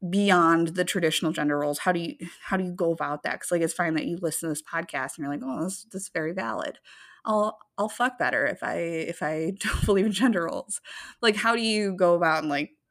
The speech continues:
really actively help change the conversation? Um, watch your gendered speech,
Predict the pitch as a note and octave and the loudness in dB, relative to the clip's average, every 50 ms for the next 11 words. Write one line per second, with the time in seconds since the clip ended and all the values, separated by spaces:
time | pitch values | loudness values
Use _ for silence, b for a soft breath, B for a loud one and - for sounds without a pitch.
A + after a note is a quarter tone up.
0 | - - _ _ _ - F#3+ F#3 F3 F3 F3 - - D3+ D#3 - - - - D3 | -20 -20 _ _ _ -4 2 4 4 6 4 4 2 0 -2 -2 -6 -4 -4 -4
1 | D3+ - - - - - - C#4+ C#4+ C#4+ C#4+ D4 D#4 D4+ D4+ D#4 D#4 E4 D#4 - | -4 -4 -6 -8 -6 0 6 6 6 6 6 2 0 0 2 2 2 0 0 -2
2 | E4+ E4 D4 - D4 D#4+ F4 - b b b b b b b b b b b _ | -4 -4 -4 -2 -4 -4 -4 -6 b b b b b b b b b b b _
3 | - E3 F#3 E3+ E3+ F3 - - - A#2 D#3 - - A#3+ A#3+ A#3+ A#3 A#3+ B3+ C#4 | -4 -2 -2 -2 -2 -4 -6 -6 -6 -6 -4 -4 -4 -2 0 0 0 2 0 -2
4 | C4 - - - E3+ E3+ G#3 A3+ - - - - - | -2 -4 -2 0 0 0 0 -2 -4 -8 -12 -12 -14